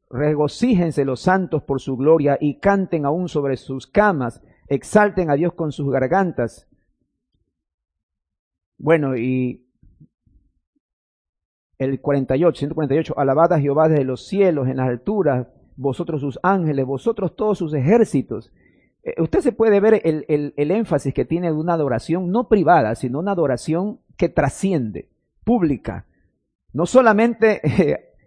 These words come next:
en, en la tierra, sino en todos los cielos. "Alabadle sol y luna, vosotras todas lucientes estrellas. Alaben el nombre de Jehová". Bueno, y así podemos nosotros, "Alabad a Jehová desde la tierra".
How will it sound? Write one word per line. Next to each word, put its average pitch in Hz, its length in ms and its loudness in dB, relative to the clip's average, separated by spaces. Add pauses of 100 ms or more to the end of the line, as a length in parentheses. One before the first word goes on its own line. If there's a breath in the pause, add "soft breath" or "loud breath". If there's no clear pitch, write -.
(320)
en, 147 400 -2
en 160 160 2
la 151 120 2
tierra, 220 360 2
sino 160 240 -4
en 196 100 -4
todos 220 220 4
los 180 120 0
cielos. 214 500 -2 (420)
"Alabadle 165 640 4
sol 196 240 0
y 170 80 2
luna, 151 480 -2 (320)
vosotras 156 960 0
todas 180 340 2
lucientes 156 600 -2
estrellas. 131 840 -4 (800)
Alaben 180 380 4
el 175 140 -2
nombre 185 320 2
de 175 120 2
Jehová". 156 520 0 (440)
Bueno, 131 260 -2
y 123 100 -2
así 127 200 -2
podemos 160 360 0
nosotros, 143 520 -4 (460)
"Alabad 175 460 6
a 165 40 6
Jehová 160 280 6
desde 170 180 6
la 143 180 0
tierra". 151 600 0